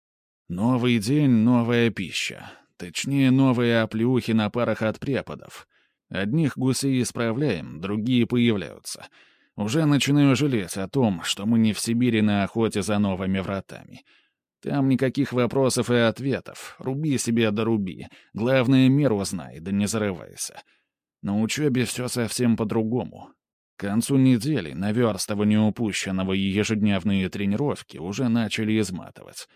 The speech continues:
В пятницу утром позвонил отцу насчёт совместных тренировок. Он сказал, что пока не получится, слишком много работы. Вот и ладушки.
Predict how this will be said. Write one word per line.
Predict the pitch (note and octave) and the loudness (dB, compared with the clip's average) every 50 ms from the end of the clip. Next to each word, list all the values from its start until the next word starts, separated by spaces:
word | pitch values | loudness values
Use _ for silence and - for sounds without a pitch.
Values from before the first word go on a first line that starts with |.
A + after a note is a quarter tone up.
| _ _ _ _ _ _ _ _ _ _ _ _ | _ _ _ _ _ _ _ _ _ _ _ _
В | - - | -20 -12
пятницу | - A2 C#3+ D3 C#3 D3 C#3+ C3+ A#2+ - C3+ D#3 | -6 -2 -2 0 2 4 4 4 4 4 2 2
утром | D#3+ C3 G#2 - G2 F#2+ F#2 | 2 2 0 0 -2 -4 -4
позвонил | - G#2+ G2+ A2+ A#2 A#2+ B2+ C3 A#2 A2+ | -4 -4 -2 2 2 4 4 6 6 6
отцу | A2+ G#2+ - - - C#3 | 4 4 2 0 0 2
насчёт | B2+ A2+ G#2 G2+ - - A#2+ G#2+ - | 2 2 2 0 -2 -2 -2 -2 0
совместных | - A2+ G#2+ F#2+ A2+ A2 G#2 G2 - A2+ G#2+ G2 - | 0 0 2 4 4 2 2 2 0 0 -2 -2 -4
тренировок. | - G2+ G#2+ G#2+ A2 A2 G2 - G1+ - - _ - - _ _ _ _ _ _ _ _ | -6 -4 -2 -2 0 -2 -4 -8 -12 -18 -20 _ -20 -20 _ _ _ _ _ _ _ _
Он | G2+ A2 A2+ A2 | 0 2 2 2
сказал, | - - - A#2 A2 G2+ A#2+ C#3 A#2 E2 C#2+ | 0 0 0 0 0 0 0 0 0 -2 -2
что | - - - F2 | -6 -8 -8 -8
пока | - - G2+ - B2+ B2+ | -8 -8 -8 -2 2 4
не | A#2+ A#2+ | 4 4
получится, | A2 - B2 C3 C#3 A#2+ - - - - - - - - - - _ | 4 2 0 0 0 -2 -2 -4 -12 -10 -10 -10 -10 -10 -14 -20 _
слишком | _ - - B2 C#3 C3+ B2 - - B2+ A#2 A#2 | _ -10 -6 -4 -2 -2 -2 -2 0 2 4 4
много | A#2 A#2 A2+ A2 G2+ A2 | 6 6 4 2 2 0
работы. | A2 G#2+ G2+ F2 - - - - - - - _ _ _ _ _ _ _ _ _ _ _ _ | 0 0 -2 -2 -6 -12 -16 -18 -20 -20 -20 _ _ _ _ _ _ _ _ _ _ _ _
Вот | - F#2 A2 C#3+ D#3 D3+ | -8 -6 -4 -2 0 2
и | E3+ | 2
ладушки. | E3 E3+ D3+ G#2 D#2+ - - - - - - - | 2 4 2 0 -2 -4 -10 -12 -12 -12 -18 -18